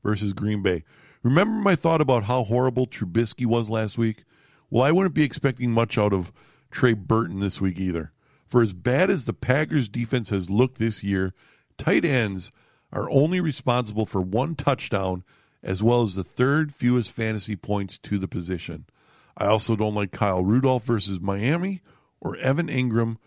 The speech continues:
versus Tennessee. And that's it for our must-starts and don't bothers this week. Again, use them at your own discretion. I, of course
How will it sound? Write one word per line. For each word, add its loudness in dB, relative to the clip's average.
versus 0
Tennessee. -4
And 2
that's 4
it 4
for 2
our 4
must-starts 2
and 0
don't 4
bothers 4
this 0
week. 0
Again, -6
use 4
them 4
at 2
your 2
own 4
discretion. 2
I, 6
of 0
course 4